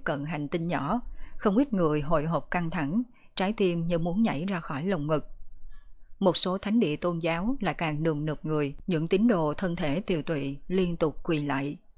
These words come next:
cầu khẩn thần linh phù hộ. Trong không gian, phi thuyền vũ trụ dần dần tiếp cận hành tinh nhỏ. Thiết bị camera trên phi thuyền cũng ghi lại tất cả những việc này, truyền lại rõ ràng tới mặt đất. Đồng thời trên mặt đất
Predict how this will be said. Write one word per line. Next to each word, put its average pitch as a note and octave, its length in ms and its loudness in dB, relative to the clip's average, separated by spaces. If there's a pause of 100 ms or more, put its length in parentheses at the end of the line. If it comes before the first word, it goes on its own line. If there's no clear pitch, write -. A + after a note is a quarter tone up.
(240)
cầu E3+ 160 6
khẩn E3 260 -2
thần F3 220 0
linh E3 340 0
phù D3+ 260 0
hộ. C#3+ 360 -2 (1040)
Trong F3+ 240 0
không E3+ 240 -2
gian, E3 300 0 (280)
phi G#3+ 140 4
thuyền F3 220 2
vũ D#3 160 0
trụ D#3 200 0
dần D3+ 260 0
dần D3+ 220 0
tiếp C#4 220 0
cận D3+ 200 -2
hành D3 220 -4
tinh E3+ 180 -2
nhỏ. D#3+ 340 -2 (480)
Thiết C#4 160 2
bị D3 260 0
camera F3 520 -2
trên E3+ 220 -2
phi F3 180 0
thuyền D3+ 340 -2 (240)
cũng E3+ 160 2
ghi G3+ 140 4
lại F3 200 -2
tất C4 220 -2
cả C#3 140 -4
những E3 280 -4
việc F#3+ 180 0
này, D3+ 260 -2 (600)
truyền F#3 160 6
lại D3 420 -2
rõ D#3 200 -2
ràng D#3+ 280 -2
tới E3+ 280 0
mặt A#3 200 -2
đất. A#3+ 200 2 (720)
Đồng D3+ 220 2
thời D#3 360 0
trên E3+ 220 0
mặt E3 180 -6
đất B3 180 2